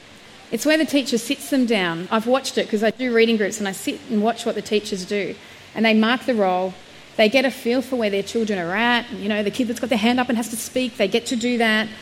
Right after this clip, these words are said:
Um, and they tell them the plan for the day. It's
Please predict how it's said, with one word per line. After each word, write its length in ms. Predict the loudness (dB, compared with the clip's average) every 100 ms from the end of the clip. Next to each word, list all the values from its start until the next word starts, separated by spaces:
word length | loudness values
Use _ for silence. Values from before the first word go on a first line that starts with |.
| -18 -16 -4
Um, 360 | -2 -2 -6 -2
and 140 | 0
they 80 | 0
tell 200 | 0 0
them 120 | 0
the 80 | 0
plan 340 | -2 -2 -2 -2
for 140 | -4
the 80 | -6
day. 400 | -2 -2 -4 -6 -14 -20 -20 -20 -20 -20 -20 -20 -20 -20 -20 -20 -8
It's 140 | -6